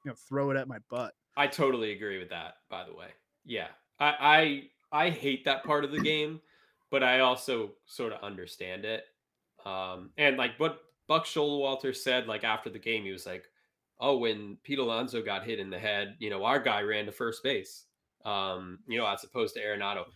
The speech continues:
Speaker 2: He's speaking to his team. You know, he knows,
Speaker 1: Yeah.
Speaker 2: he knows that, that there's no business for that kind of stuff, but you gotta stand up for your team. And, uh, you know, Buck Showalter is pretty outstanding at that, I have to say.
Speaker 1: You know what surprises me is that he didn't get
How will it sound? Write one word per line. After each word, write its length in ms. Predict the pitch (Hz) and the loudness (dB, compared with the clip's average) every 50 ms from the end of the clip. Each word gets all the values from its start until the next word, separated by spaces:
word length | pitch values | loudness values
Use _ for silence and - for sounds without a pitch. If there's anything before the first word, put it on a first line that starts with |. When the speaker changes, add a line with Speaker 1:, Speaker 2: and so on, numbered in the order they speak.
| _ _ _ | _ _ _
Speaker 2:
He's 260 | - 180 240 233 - | 2 2 2 2 2
speaking 460 | - - - 190 190 180 - 143 131 117 | 0 2 2 2 4 6 4 4 4 2
to 160 | - - 117 104 | -2 -6 -6 -6
his 240 | 110 113 107 - | -6 -6 -6 -8
team. 500 | - - - 120 110 98 90 85 90 101 _ _ _ - | -8 -6 -4 -4 -2 -4 -6 -8 -12 -16 _ _ _ 4
You 80 | 135 | 6
know, 180 | 143 139 131 131 | 8 8 8 8
he 160 | 151 233 269 | 6 4 4
knows, 640 | 240 165 123 113 113 110 110 120 - - - - - _ _ - | 4 4 4 4 4 2 0 -4 -6 -8 -10 -12 -16 _ _ -2
Speaker 1:
Yeah. 240 | 220 208 147 117 - | 0 2 2 4 4
Speaker 2:
he 120 | 156 165 | 6 8
knows 260 | 160 143 135 135 127 | 8 8 8 6 4
that, 140 | - 123 - 120 | 2 0 2 2
that 240 | 117 113 113 - | 2 2 2 2
there's 240 | 135 139 123 104 110 | 2 2 2 2 0
no 160 | 113 113 113 | 0 0 0
business 400 | 110 104 101 98 101 104 98 - | 0 0 -4 -4 -4 -6 -8 -8
for 100 | - 107 | -6 -4
that 220 | 101 98 95 95 - | -4 -2 -2 -4 -4
kind 140 | 104 98 95 | -6 -8 -8
of 80 | 92 | -10
stuff, 280 | - - 95 95 95 - - _ - | -8 -6 -4 -4 -4 -6 -10 _ -8
but 200 | 90 87 82 - _ _ _ _ _ _ _ | -8 -8 -8 -10 _ _ _ _ _ _ _
you 100 | - 123 | -2 4
gotta 200 | 127 135 120 117 | 6 6 6 4
stand 300 | - - 127 113 107 104 | 2 0 0 0 0 0
up 120 | 101 95 - | -2 -4 -2
for 80 | 113 | -2
your 120 | 98 90 87 | -2 -2 0
team. 260 | - 139 135 139 131 | 2 4 4 4 4
And, 180 | 107 95 90 - _ _ _ _ _ _ - | 0 -2 -6 -12 _ _ _ _ _ _ -2
uh, 220 | 98 101 98 - - | 0 0 0 0 0
you 80 | 117 | 0
know, 100 | 113 95 | -2 -2
Buck 220 | 92 - 120 131 - | 0 0 0 0 2
Showalter 500 | - 143 117 101 101 101 95 90 90 85 | 2 2 2 2 2 -2 -4 -4 -4 -4
is 260 | 82 - - - _ _ _ _ _ | -6 -8 -10 -12 _ _ _ _ _
pretty 260 | - 127 104 101 92 | -4 -2 0 0 0
outstanding 540 | 85 82 80 - - - 85 82 82 78 80 | -2 -2 -6 -8 -10 -8 -8 -8 -8 -10 -12
at 140 | 82 80 - | -14 -14 -12
that, 160 | - - 85 | -12 -10 -10
I 120 | 87 85 85 | -8 -8 -8
have 140 | 92 - - | -10 -10 -12
to 80 | - | -14
say. 280 | - - - - - - - | -14 -12 -12 -12 -12 -14 -8
Speaker 1:
You 140 | - 170 | -2 2
know 120 | 185 196 240 | 4 6 6
what 120 | 294 302 302 | 6 4 2
surprises 520 | - 190 - - 185 196 214 214 196 170 | -2 0 4 6 8 8 8 6 4 0
me 160 | 156 165 196 | 2 4 4
is 100 | 196 165 | 4 4
that 200 | 160 147 - - | 2 0 -4 -6
he 280 | - - - 196 202 185 | -12 -12 -8 -6 -6 -4
didn't 300 | 156 180 180 175 165 151 | 0 0 0 0 0 2
get 260 | 160 175 165 160 | 2 2 2 2